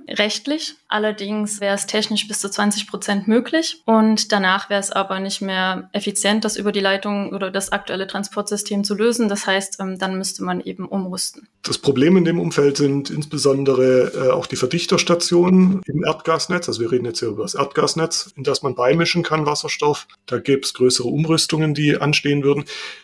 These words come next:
Speaker 2: Die Leitungen an sich sind, so sagt die Erdgaswirtschaft, gar nicht so das Problem. Aber tatsächlich sind es die Verdichter und, äh, die Flansche et cetera pp., die da Limitierungen aufzeigen. Das heißt,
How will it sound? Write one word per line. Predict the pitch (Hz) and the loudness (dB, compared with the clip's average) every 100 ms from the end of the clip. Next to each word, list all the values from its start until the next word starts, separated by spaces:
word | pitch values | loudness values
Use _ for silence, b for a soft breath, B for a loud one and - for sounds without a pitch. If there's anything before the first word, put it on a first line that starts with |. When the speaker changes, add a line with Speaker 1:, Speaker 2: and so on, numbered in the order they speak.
| - | 0
Speaker 2:
Die | 131 | 2
Leitungen | 170 208 214 165 | 4 2 0 0
an | 151 | -2
sich | 156 196 - | -2 -2 -2
sind, | - 160 151 - 139 | -2 -2 -4 -8 -12
so | - 139 131 | -10 -6 0
sagt | 135 135 - - - | 0 0 -4 -16 -6
die | 139 | -2
Erdgaswirtschaft, | 139 - 139 127 - - 147 - | -2 0 -2 0 -2 0 0 0
gar | 135 131 | 0 0
nicht | 160 - | 0 -2
so | - - 160 208 | -2 2 4 4
das | 139 | 2
Problem. | - 135 123 135 170 175 | -2 0 4 4 4 0
Aber | 143 127 139 | -4 0 0
tatsächlich | 131 147 143 151 - 143 135 - | 0 -4 -2 -6 -4 -6 -6 -8
sind | 131 | -8
es | 127 | -6
die | 139 | -6
Verdichter | 123 156 - 147 | -6 -6 0 4
und, | 131 120 117 113 - | 4 2 -2 -8 -6
äh, | 113 | -6
die | 110 | -4
Flansche | 110 120 139 143 | -4 -2 -2 -2
et | 170 | -2
cetera | - 120 120 | -2 -2 0
pp., | - 117 - 123 | 0 -2 0 0
die | 117 | 2
da | 113 113 113 | 0 0 -2
Limitierungen | 117 110 117 127 147 120 113 - | -2 -2 4 4 6 2 -2 -8
aufzeigen. | 120 - 127 143 B B B | -6 2 4 4 B B B
Das | - | -2
heißt, | 160 185 | 0 0